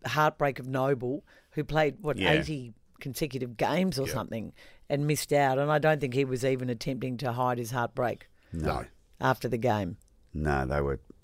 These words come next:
Speaker 2: I think the whole family was shattered. And, uh, yes, he, he, um, well, there's always those stories. You know, you saw with Taylor Adams in the rooms as well. He was just in tears. Like, he was happy, but just heartbroken for, <laughs> as well that he wasn't,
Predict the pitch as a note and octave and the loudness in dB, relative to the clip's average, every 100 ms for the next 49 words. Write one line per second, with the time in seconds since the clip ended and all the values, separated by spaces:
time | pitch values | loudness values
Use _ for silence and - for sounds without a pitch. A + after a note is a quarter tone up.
0 | - - D#2 - D2 - D2 C#2+ C2+ - | -16 -6 -6 -4 -4 -2 -2 0 -2 -2
1 | D2+ C2+ - - - - _ - - - | -4 -4 -6 -14 -20 -20 _ -20 -14 -8
2 | D2 C#2 D2+ D2 C#2 - - - - - | -6 -2 0 0 -2 -8 -20 -20 -20 -20
3 | - - - _ F#2 G2 F2+ - - F2+ | -20 -20 -20 _ 6 6 6 0 -4 -6
4 | D2 - F2+ E2+ F2+ D#2+ - - A2+ A2 | -4 -4 -4 -2 -2 -4 -6 2 4 6
5 | C#3+ A#2+ F#2 F2+ - E2+ D#2 - F#2+ F#2 | 6 6 6 2 0 -4 -4 -4 -2 0
6 | G2 A#2+ F#2 - F#2+ F2 F2 E2 D#2+ D2+ | 0 0 0 2 2 2 0 0 -4 -6
7 | D#2+ D2 D2 E2 D#2 D#2+ D2+ D2 D2+ D#2+ | -6 -6 -8 -6 -4 -4 -6 -8 -10 -12
8 | C2+ D2 C2+ C2 - - E2 D#2+ E2+ D#2 | -10 -10 -8 -10 -12 -6 -4 -4 -4 -2
9 | D2+ - - - - - - - B2+ B2 | -2 -4 -8 -16 -20 -20 -18 2 4 4
10 | G2+ F2 F2+ - _ _ - - - - | 2 2 0 -2 _ _ -20 -6 -4 -2
11 | D2+ D2+ D#2+ D2+ D#2+ - - - F#2+ E2 | -2 -2 0 -2 -4 -8 -8 -4 -2 2
12 | F2+ E2 E2 F2 E2 - | 2 2 2 0 0 -4